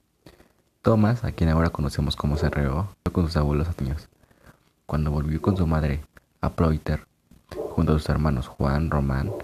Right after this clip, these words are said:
Juliana y Joaquín, su padre, Manuel Campos,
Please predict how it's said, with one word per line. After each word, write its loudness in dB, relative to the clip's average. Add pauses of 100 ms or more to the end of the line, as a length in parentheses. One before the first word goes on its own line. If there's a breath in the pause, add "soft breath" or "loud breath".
(360 loud breath)
Juliana 2
y 2
Joaquín, -2 (320)
su -4
padre, 0 (300)
Manuel 0
Campos, -2